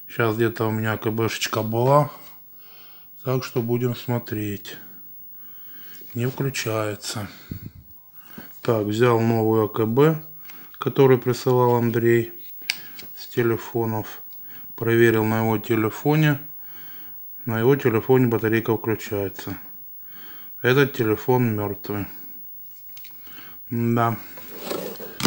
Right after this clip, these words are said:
Одни мёртвые телефоны. Говорит, и мёртвые с косами стоят. Так, дальше есть вот такой З Т Е.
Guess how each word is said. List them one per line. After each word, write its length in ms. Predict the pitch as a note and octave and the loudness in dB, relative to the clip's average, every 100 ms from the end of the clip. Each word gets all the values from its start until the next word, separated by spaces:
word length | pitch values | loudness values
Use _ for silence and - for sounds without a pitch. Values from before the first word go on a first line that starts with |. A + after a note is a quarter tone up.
| - - - - | -2 -2 -8 -14
Одни 340 | - A#2 B2 D#3+ | -4 -2 2 2
мёртвые 520 | D3 C#3 C3+ C#3+ C3 | 4 2 0 2 2
телефоны. 680 | - C3 B2+ B2 A#2+ A2+ A2 G2+ - - - - - - - - - - - - - - - | 2 4 2 2 0 0 -2 -4 -8 -10 -6 -2 6 6 6 2 0 0 -4 -6 -8 -8 -4
Говорит, 360 | C#3 C#3 - | 0 0 2
и 60 | G3+ | 4
мёртвые 540 | F3+ D3+ C#3 C#3 C3+ | 6 8 6 4 4
с 100 | B2+ | 2
косами 520 | - B2+ A2+ - A#2+ B2+ - - - - - - - - - | -4 -6 -4 -6 -6 4 4 4 -4 -14 -14 -14 -12 -16 -16
стоят. 760 | - - B2 A#2+ A#2 G#2+ - - - - - - - - - - - - - - - - - - - - - - - - - - - | -16 -8 -4 -2 -2 -2 -6 -12 -14 -16 -16 -18 -18 -18 -18 -18 -18 -18 -18 -18 -18 -18 -18 -18 -18 -18 -18 -18 -16 -10 -8 -8 -2
Так, 300 | B2+ A#2 A2 | 2 2 4
дальше 420 | C3 B2+ A2+ - | 6 6 6 2
есть 320 | A#2+ A#2+ G#2+ | 2 2 2
вот 220 | - A#2+ - | 0 0 0
такой 500 | A#2+ - E3 F3 E3 - - - - - - C#3+ | -2 2 6 6 4 0 -10 -8 -6 -6 -2 0
З 300 | A#2+ C#3 C#3+ | 4 6 6
Т 220 | - C#3+ | 6 4
Е. 400 | C#3 C#3 C#3 | 6 6 6